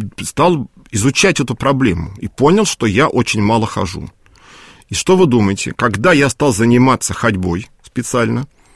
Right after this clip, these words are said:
то эта проблема ушла.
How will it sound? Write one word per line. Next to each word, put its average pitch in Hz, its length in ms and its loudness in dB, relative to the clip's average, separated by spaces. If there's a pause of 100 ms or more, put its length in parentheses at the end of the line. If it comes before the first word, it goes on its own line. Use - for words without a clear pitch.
(380)
то 127 340 4
эта 160 320 2
проблема 131 540 2
ушла. 120 580 -2